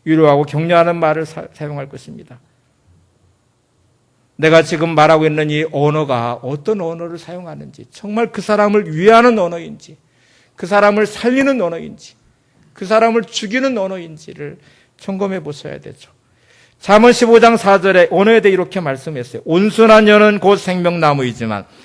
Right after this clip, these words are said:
패역한 혀는 마음을 상하게 하느니라." 온순한 혀, 온유한 사람의 혀는 생명나무가 되어서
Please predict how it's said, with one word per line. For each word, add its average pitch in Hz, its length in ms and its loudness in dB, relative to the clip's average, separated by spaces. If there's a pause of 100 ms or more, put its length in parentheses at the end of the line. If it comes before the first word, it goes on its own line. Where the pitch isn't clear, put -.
(260)
패역한 156 600 -2
혀는 160 400 0 (360)
마음을 113 760 -2
상하게 113 540 -12
하느니라." 95 560 -18 (680)
온순한 139 640 -4
혀, 139 340 -8 (140)
온유한 175 640 -2
사람의 156 500 -8
혀는 156 360 -12
생명나무가 180 800 -10
되어서 - 360 -20